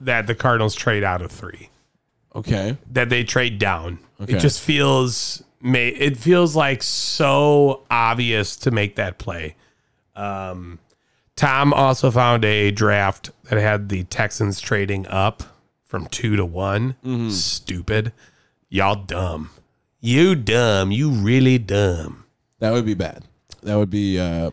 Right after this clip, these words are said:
Speaker 2: very bad.
Speaker 1: And, and honestly, the Packers might trade both up or down.
Speaker 2: Okay.
Speaker 1: I, I th-, think it's probably more, more likely than they stay at fifteen.
Speaker 2: If you can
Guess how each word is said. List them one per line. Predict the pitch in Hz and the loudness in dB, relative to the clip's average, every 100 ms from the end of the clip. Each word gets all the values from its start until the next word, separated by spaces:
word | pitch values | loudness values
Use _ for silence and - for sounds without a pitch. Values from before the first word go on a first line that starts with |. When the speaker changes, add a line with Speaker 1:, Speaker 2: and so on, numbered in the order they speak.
| - | -6
Speaker 2:
very | 90 87 | -4 -4
bad. | 80 78 - | -4 -6 -2
Speaker 1:
And, | 190 - | -2 0
and | 175 | 2
honestly, | 185 208 233 240 233 202 _ _ _ _ - - _ _ | 2 2 0 0 0 -4 _ _ _ _ -16 -16 _ _
the | 117 | -8
Packers | - - 123 127 - 131 110 | -6 -4 -2 -2 0 -2 0
might | 107 107 | -2 -2
trade | - 98 95 85 76 - _ _ _ _ _ - | -4 -4 -4 -6 -12 -20 _ _ _ _ _ -8
both | 113 139 139 - - | 2 4 4 2 -2
up | 123 135 - | 0 0 -2
or | 113 123 | 2 2
down. | 107 90 90 78 76 - _ _ | 2 -2 -6 -8 -14 -20 _ _
Speaker 2:
Okay. | 110 - 139 135 - _ - | -10 -4 -4 -4 -10 _ -4
Speaker 1:
I, | 120 120 | -2 0
I | 120 | -4
th-, | - 123 | -6 -6
think | - 156 156 147 | 0 2 2 0
it's | 127 - | -6 -4
probably | 139 131 139 127 117 117 | -2 0 2 2 2 0
more, | 110 117 117 113 107 - _ _ _ _ _ _ _ _ _ _ _ | 2 2 4 4 2 -4 _ _ _ _ _ _ _ _ _ _ _
more | 127 139 139 | 2 6 6
likely | 120 123 - 127 101 98 | 4 2 -2 -2 0 -2
than | 104 107 104 101 | -2 0 0 0
they | 101 101 | -2 -2
stay | - 110 98 | -2 -4 -4
at | 90 - | -6 -10
fifteen. | 95 - - 85 78 - | -12 -12 -14 -14 -12 -4
Speaker 2:
If | 143 | -2
you | 185 208 | 0 2
can | 226 202 196 | 0 0 -6